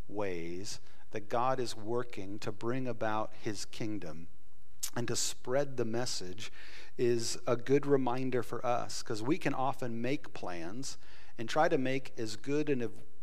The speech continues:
as wise of plans as we can. But you don't have to live very long before you realize life does not unfold according to your or my plans.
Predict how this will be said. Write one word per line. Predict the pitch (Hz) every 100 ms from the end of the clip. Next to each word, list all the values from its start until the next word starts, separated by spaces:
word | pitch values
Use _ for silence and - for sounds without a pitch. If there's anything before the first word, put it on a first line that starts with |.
| -
as | 110
wise | 104 104 110 120 127 -
of | 113
plans | - 104 104 101 104 - -
as | 101 92
we | 90
can. | - 87 65 65 76 - - - - -
But | -
you | 107
don't | 139
have | 147
to | 147
live | 120 127
very | 104 107 110
long | 104 101 92 92
before | - 107
you | 101 95
realize | 104 92 87 92 -
life | - 98 104 113 -
does | 123 -
not | 98 98 -
unfold | 113 120 - 78 80 85 - - - - -
according | - - 92 87 92
to | 98
your | 85 85 90
or | 98 90
my | 76 85 92
plans. | - 110 101 - -